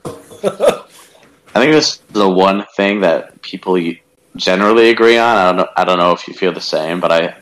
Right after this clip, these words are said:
Speaker 2: I think Joaquin Phoenix did a very, very good job.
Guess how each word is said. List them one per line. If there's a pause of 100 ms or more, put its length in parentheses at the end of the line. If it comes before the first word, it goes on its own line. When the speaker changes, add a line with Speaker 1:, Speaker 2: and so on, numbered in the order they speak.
Speaker 2:
I
think
Joaquin
Phoenix
did (200)
a (200)
very, (100)
very
good
job.